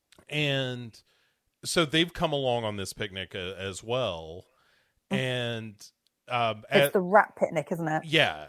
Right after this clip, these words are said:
Speaker 1: And
Speaker 2: Yeah.
Speaker 1: then, um, as they're all having a good time, this storm blows in.
Speaker 2: Mm-hmm.
Speaker 1: And, uh, it, you know, they're all kind of running through the woods to get to shelter and get back to their cars and that kind of thing.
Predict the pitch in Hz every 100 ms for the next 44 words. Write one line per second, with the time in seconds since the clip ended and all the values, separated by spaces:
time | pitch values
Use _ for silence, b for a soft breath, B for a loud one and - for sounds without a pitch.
0 | - 131 131 127 127 180 165 180 110 120
1 | 160 175 156 147 147 139 _ _ _ _
2 | - 127 123 117 110 127 131 131 143 131
3 | 131 127 127 113 101 107 - 185 147 113
4 | 110 - - 120 170 156 110 90 82 78
5 | 85 76 69 67 78 95 _ _ _ _
6 | _ _ _ _ _ _ _ 131 87 113
7 | 113 110 107 98 - - 113 110 104 101
8 | - _ _ 139 139 139 131 110 120 120
9 | 120 135 117 92 92 101 104 104 101 92
10 | _ - 113 107 98 92 98 95 - 104
11 | 95 95 92 _ 92 104 - 101 - 92
12 | 95 90 87 90 92 - 90 87 101 92
13 | 90 - 85 87 95 87 98 90